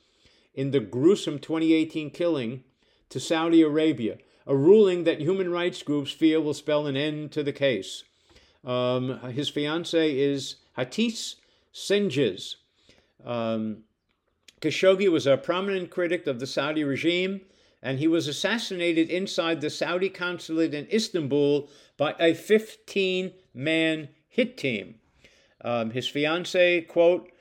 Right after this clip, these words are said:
"We all know who was guilty of Jamal's murder, and it is now more important than ever that I keep going." Um,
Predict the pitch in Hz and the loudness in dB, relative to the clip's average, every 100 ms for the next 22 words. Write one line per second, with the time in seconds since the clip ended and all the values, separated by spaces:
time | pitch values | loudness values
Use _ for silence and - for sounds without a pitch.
0 | _ _ 131 156 190 226 226 208 208 202 | _ _ 4 10 10 10 6 8 8 8
1 | 175 190 165 - 202 185 180 175 151 131 | 8 6 4 4 2 4 2 2 0 0
2 | 151 156 160 160 151 - 156 185 180 180 | -4 -2 -2 0 -2 -2 2 4 6 4
3 | - - _ - 147 156 160 165 160 135 | 4 -18 _ -4 0 0 0 2 2 2
4 | 165 170 170 156 160 214 208 190 185 185 | -2 0 0 2 4 4 4 0 2 2
5 | - 160 165 151 180 147 147 139 - _ | 2 0 0 2 0 2 2 0 -4 _
6 | _ - 165 147 147 156 160 147 - 156 | _ 4 4 4 0 2 2 0 -2 0
7 | 151 147 - 101 131 156 135 107 107 110 | 0 -4 -20 -4 2 2 2 -2 -8 -20
8 | _ _ _ - _ 120 131 131 127 127 | _ _ _ -20 _ -4 0 2 2 0
9 | 131 131 120 | -4 -10 -14